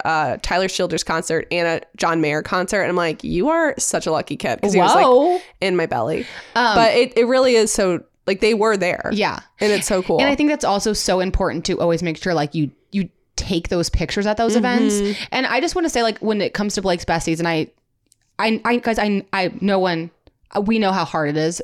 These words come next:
Speaker 2: to, like, listen to some of these stories, but I don't want anyone to feel, and I don't think these moms want anyone to feel, feel any guilt or any fear.
Speaker 1: Mm-hmm.
Speaker 2: They just want you to feel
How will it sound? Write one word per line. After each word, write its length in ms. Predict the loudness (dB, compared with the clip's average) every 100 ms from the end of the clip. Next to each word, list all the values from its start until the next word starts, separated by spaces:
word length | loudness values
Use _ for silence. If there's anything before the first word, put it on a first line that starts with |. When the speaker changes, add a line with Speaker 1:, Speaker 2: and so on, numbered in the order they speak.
| -4
Speaker 2:
to, 80 | -2
like, 180 | 0
listen 200 | 0 -2
to 60 | -4
some 140 | -2
of 60 | -4
these 140 | -4 -2
stories, 340 | 0 0 0
but 120 | -2
I 80 | -2
don't 300 | -2 0 0
want 140 | 0 -2
anyone 320 | -2 -2 -2
to 60 | -4
feel, 280 | 0 -2 -2 -14 -20 _ -8
and 100 | -4
I 80 | -2
don't 260 | 0 -2 -2
think 160 | -4
these 160 | -4 -2
moms 480 | -2 0 0 -2 -4
want 140 | -2
anyone 260 | -2 -2 -4
to 60 | -6
feel, 460 | -6 -2 0 0 -4
feel 240 | -6 -4 -2
any 360 | -4 -4 -4 -8 _ -14 -4
guilt 340 | 0 0 0
or 80 | -2
any 200 | -2 -4
fear. 600 | -6 -6 -2 0 0 -2 -4
Speaker 1:
Mm-hmm. 440 | -6 -4 -4 -6 -8 _ -20 _ _ -2
Speaker 2:
They 260 | 2 2 2
just 260 | 0 0
want 240 | 0 -2 -2
you 180 | -2 -2
to 100 | -4
feel 560 | -4 -2 2 2 -2